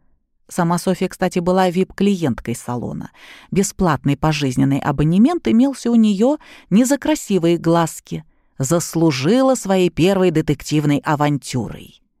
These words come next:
«Внимательно слушаю вас», кивнула Софья, подперев подбородок рукой. Как знаток душ, она уже чувствовала, что это будет либо развод,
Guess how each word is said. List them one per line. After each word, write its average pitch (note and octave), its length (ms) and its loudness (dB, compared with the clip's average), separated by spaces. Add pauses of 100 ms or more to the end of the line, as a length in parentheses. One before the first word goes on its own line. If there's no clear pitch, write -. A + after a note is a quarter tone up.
(1400)
«Внимательно C3 640 0
слушаю D3+ 580 -4
вас», A3+ 420 -8 (280)
кивнула A3 420 2
Софья, G#3 460 -2
подперев G3+ 500 0
подбородок F#3 640 -2
рукой. E3+ 520 -2 (840)
Как D3 220 -2
знаток D3+ 520 0
душ, D3 500 -2 (220)
она D#3+ 260 0
уже C#3+ 200 -2
чувствовала, D3 720 -2
что - 180 -6
это D3+ 220 -2
будет C#3+ 440 -4
либо D3 340 2
развод, C3 720 -4